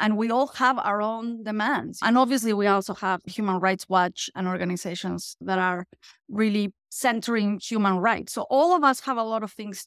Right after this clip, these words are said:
to fight for. All of us are thinking about being preemptive. All of us are pushing in a dialogue with fifa, really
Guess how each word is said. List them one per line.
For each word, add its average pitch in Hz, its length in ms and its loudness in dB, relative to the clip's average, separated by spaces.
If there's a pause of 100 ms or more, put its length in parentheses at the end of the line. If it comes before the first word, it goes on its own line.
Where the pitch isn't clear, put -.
to 196 400 0
fight 190 300 -2
for. 196 280 -6
All 277 280 4
of 269 100 6
us 233 340 4
are 202 420 0
thinking 208 340 -6
about 202 240 4
being 202 260 0
preemptive. 208 720 -2
All 226 200 2
of 233 100 2
us 220 220 4
are 208 120 -4 (120)
pushing 214 480 -4 (120)
in 196 200 -6
a 185 300 0
dialogue 208 580 2
with 196 160 0
fifa, 202 600 0
really 208 540 0